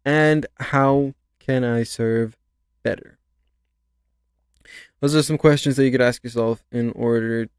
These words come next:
to be more generous. Okay, so one more thing that I wanna touch up on. You cannot hide from your own beliefs. You can't hide from it. You just,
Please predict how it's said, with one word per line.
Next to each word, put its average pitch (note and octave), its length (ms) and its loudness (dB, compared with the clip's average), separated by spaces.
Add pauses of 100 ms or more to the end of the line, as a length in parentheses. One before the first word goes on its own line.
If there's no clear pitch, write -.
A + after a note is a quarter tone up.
(120)
to A2+ 500 -6 (300)
be B2+ 200 0
more A#2 540 0 (680)
generous. - 600 -10 (800)
Okay, - 160 -6 (140)
so - 160 -4
one F3+ 180 2
more C4 120 2
thing A#3+ 180 -2
that G3+ 100 4
I F3+ 40 4
wanna E3+ 200 4
touch D3+ 220 0
up B2+ 160 -2
on. G#2+ 160 -4 (160)
You F3+ 140 -2
cannot E3 600 2
hide C#3 720 2 (580)
from D#3 220 4
your C#3 220 6
own C#3+ 400 4 (120)
beliefs. B2 640 0 (800)
You - 100 -18
can't C#3 220 -6
hide C#3 280 0
from D#3+ 220 2
it. C3 160 0 (800)
You C#3 80 -10
just, E3 220 0